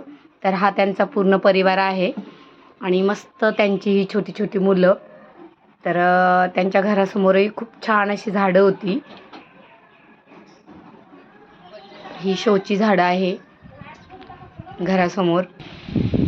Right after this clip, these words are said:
त्याच्यानंतर हा मोठा असा पिंपळ आहे. तर, अ, त्यांच्याही घराच्या बाजूला त्यांची गुरं, म्हशी, अ, गाया आणि म्हशी बांधलेल्या आहेत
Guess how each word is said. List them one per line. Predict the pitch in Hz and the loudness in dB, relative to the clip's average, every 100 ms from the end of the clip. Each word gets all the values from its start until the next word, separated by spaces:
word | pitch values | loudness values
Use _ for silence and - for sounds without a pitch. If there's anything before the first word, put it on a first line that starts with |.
| - | -2
त्याच्यानंतर | 175 180 180 180 175 190 | -2 0 0 0 0 0
हा | 185 185 | 0 0
मोठा | 180 185 - 208 | 2 0 0 0
असा | 196 190 208 185 | 0 0 -2 -2
पिंपळ | - 208 196 190 214 | 0 0 2 2 2
आहे. | 208 196 180 262 - - - - - - - - - - - - - - - - - - - 339 - - 339 349 370 403 403 403 415 392 - - - - - - | 2 -2 -2 -4 -10 -20 -20 -20 -20 -18 -16 -14 -12 -12 -14 -16 -16 -16 -18 -20 -20 -20 -20 -20 -20 -20 -16 -12 -8 -6 -6 -6 -6 -10 -12 -20 -20 -20 -16 2
तर, | 220 214 | 4 6
अ, | 208 | 4
त्यांच्याही | 202 208 208 240 269 | 2 0 2 2 2
घराच्या | 254 226 220 | 2 2 2
बाजूला | 202 190 190 196 | 2 0 0 0
त्यांची | 202 208 208 | 2 0 0
गुरं, | 180 196 196 190 196 - | 4 6 6 4 0 -2
म्हशी, | 196 - - 95 98 - - - - - - - | -4 -2 0 0 -2 -10 -18 -20 -18 -16 -12 -4
अ, | 175 180 | -2 0
गाया | 180 180 185 | 0 0 0
आणि | 185 196 | 0 0
म्हशी | 196 180 190 | -2 -2 0
बांधलेल्या | 180 180 185 180 | 0 2 0 2
आहेत | 180 180 | 0 -2